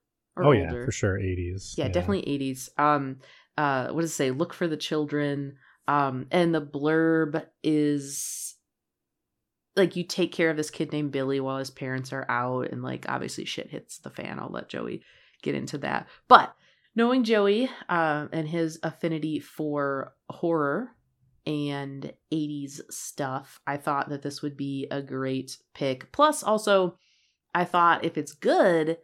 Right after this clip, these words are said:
Speaker 1: and Joey has glowing things to say, like, this is a game that I could play in October. 'Cause it, it caught my eye when I bought this bundle, and I was like, "Oh, I'm adding that to the list." Um, so yeah, mostly it was the horror elements, the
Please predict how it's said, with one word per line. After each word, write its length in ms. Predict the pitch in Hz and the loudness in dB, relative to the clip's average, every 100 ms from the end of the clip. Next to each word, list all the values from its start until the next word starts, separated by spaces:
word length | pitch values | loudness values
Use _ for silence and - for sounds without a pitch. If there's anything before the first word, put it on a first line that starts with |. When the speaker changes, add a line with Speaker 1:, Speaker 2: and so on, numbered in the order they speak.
| _ _ - | _ _ -10
Speaker 1:
and 160 | 165 160 | -8 -2
Joey 300 | 170 170 175 | 2 4 2
has 300 | 170 151 - | 0 -4 -8
glowing 720 | - 160 175 220 254 240 233 | -8 -6 -4 -2 -2 -4 -4
things 340 | 226 208 202 - | -4 -4 -6 -8
to 80 | |
say, 600 | 175 - 156 143 156 151 151 | -10 -4 0 0 0 -2 -4
like, 280 | 156 151 | -4 -4
this 180 | 160 165 | -2 -4
is 80 | 175 | -4
a 60 | 165 | -2
game 240 | 151 151 | -2 -2
that 100 | 143 | -2
I 60 | 135 | -6
could 160 | 131 | -8
play 180 | 135 127 | -6 -4
in 80 | 127 | -4
October. 540 | 117 - 143 131 82 | -6 -6 -6 -4 -6
'Cause 160 | - 151 | -6 0
it, 100 | 143 | 0
it 140 | 170 | 0
caught 240 | - 226 180 | 4 4 4
my 200 | 165 - | 0 2
eye 200 | 147 151 | 2 0
when 160 | 147 | -2
I 80 | 139 | -4
bought 280 | 131 131 139 | -4 -6 -6
this 160 | - | -8
bundle, 400 | - 214 233 294 | -6 -6 -2 -2
and 80 | 240 | -2
I 60 | 156 | -2
was 100 | 143 | -4
like, 160 | 139 | -4
"Oh, 140 | - - | -2 -2
I'm 140 | 139 135 | -2 -6
adding 280 | 139 139 | -8 -6
that 180 | 135 135 | -8 -10
to 120 | - | -10
the 60 | 131 | -10
list." 380 | 127 151 - - _ _ _ _ _ | -4 -4 -4 -16 _ _ _ _ _
Um, 380 | - 156 143 139 - | 0 2 2 -4 -4
so 140 | 208 | 2
yeah, 200 | 226 143 | 4 4
mostly 400 | 151 196 196 240 | 2 0 0 -2
it 80 | 220 | 0
was 240 | 185 180 | 0 0
the 320 | 160 170 160 151 | -2 -2 0 -2
horror 520 | - - 226 233 233 | -4 -4 -2 0 -2
elements, 800 | - 208 208 196 202 190 - - - _ _ _ | 0 2 2 0 0 -2 -8 -12 -14 _ _ _
the 80 | _ | _